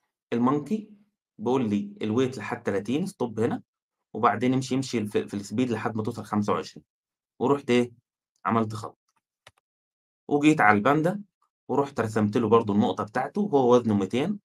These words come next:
أعلى حاجة في المحور، وبالنسبة للspeed هو خمسة. ورسمنا، بدأ عندنا تمثيل رياضي لكل شخصية من الشخصيات دي. بعدين بقى هنا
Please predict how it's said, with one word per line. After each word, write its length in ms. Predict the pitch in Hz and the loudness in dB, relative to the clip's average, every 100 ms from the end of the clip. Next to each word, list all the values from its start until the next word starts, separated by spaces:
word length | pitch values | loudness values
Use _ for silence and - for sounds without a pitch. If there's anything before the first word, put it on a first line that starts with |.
| - | -4
أعلى 220 | 127 107 | -2 -2
حاجة 180 | 101 110 | -2 -4
في 100 | 107 | -4
المحور، 400 | 98 - 214 220 _ _ _ _ _ _ _ - | -4 -2 -2 -4 _ _ _ _ _ _ _ 2
وبالنسبة 840 | 143 151 151 - 120 143 139 117 | 6 6 4 0 0 0 2 0
للspeed 460 | 107 107 120 120 113 | 0 -2 2 2 2
هو 140 | 107 | -2
خمسة. 380 | 104 - - _ _ _ _ _ _ _ _ _ _ _ _ _ _ _ _ 127 | -2 -10 -20 _ _ _ _ _ _ _ _ _ _ _ _ _ _ _ _ 2
ورسمنا، 920 | 196 233 - 131 - 175 160 135 - - _ _ _ - | 4 4 2 -8 0 2 2 0 -6 -14 _ _ _ 6
بدأ 300 | 170 170 - | 8 8 0
عندنا 360 | 107 110 123 104 | -2 0 0 0
تمثيل 420 | 110 110 156 151 | -2 -2 -2 2
رياضي 420 | 131 170 214 110 | 4 4 2 -4
لكل 380 | - 110 170 160 | -6 -4 -2 -2
شخصية 340 | - 175 - 143 | -2 -4 0 0
من 80 | |
الشخصيات 560 | 120 110 107 - 110 107 | 0 -6 -14 -4 -4 -4
دي. 180 | 104 - _ _ _ _ _ _ - - _ | -8 -18 _ _ _ _ _ _ -20 -20 _
بعدين 380 | 139 156 180 320 | 6 6 8 6
بقى 260 | 226 277 262 _ _ _ - | 6 6 0 _ _ _ 2
هنا 280 | 208 170 | 4 4